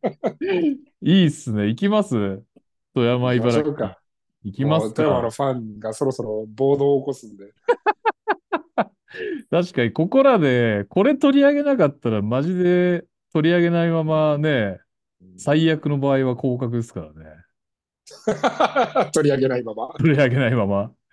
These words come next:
Speaker 1: 入れ替え戦ないから。
Speaker 2: うん。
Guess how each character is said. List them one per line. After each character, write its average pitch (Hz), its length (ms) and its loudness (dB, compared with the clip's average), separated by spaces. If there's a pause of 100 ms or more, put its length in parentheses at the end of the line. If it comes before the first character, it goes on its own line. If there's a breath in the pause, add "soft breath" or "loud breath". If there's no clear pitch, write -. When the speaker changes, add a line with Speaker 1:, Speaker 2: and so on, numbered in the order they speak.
(300 loud breath)
Speaker 1:
入 131 80 2
れ 139 100 4
替 135 100 2
え 123 60 2
戦 123 140 0
な 117 120 2
い 95 40 -2
か 90 100 -6
ら。 95 140 -10 (840 soft breath)
Speaker 2:
う 95 60 -20
ん。 85 300 -20